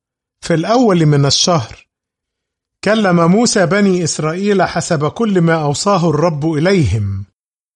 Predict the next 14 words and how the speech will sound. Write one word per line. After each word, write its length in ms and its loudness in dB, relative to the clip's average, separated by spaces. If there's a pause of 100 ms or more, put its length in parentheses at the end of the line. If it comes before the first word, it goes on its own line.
(440)
بعدما 580 0
ضرب 440 2
سيحون 560 0
ملك 300 0
الأموريين 760 0
الساكن 580 0
في 200 -2
حشبون، 680 -2 (960)
وعوج 360 2
ملك 380 0
باشان 560 0
الساكن 800 0
في 360 -2
عشتاروث، 1040 -4